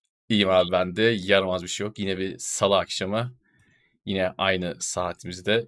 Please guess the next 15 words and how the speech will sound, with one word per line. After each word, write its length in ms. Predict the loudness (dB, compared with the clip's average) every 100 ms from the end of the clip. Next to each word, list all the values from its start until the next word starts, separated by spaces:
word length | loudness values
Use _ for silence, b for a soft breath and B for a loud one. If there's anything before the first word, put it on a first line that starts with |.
| -8
izleyicilerin 500 | -8 -6 -6 -6 -8
karşısındayız. 760 | -4 -4 -4 -8 -6 -4 -6 -8
Her 120 | -8
zaman 220 | -6 -6
olduğu 240 | -8 -8
gibi 180 | -12 -14
bir 60 | -16
iki 180 | -14 -14
üç 140 | -12
dakikalık 400 | -14 -14 -18 -12
gecikmemiz 500 | -12 -8 -8 -8 -4
var. 260 | -4 -4 -10
Bazen 260 | -10 -10 -12
çenemiz 440 | -10 -10 -10 -10
düşebiliyor. 600 | -6 -4 -2 -2 -2 -8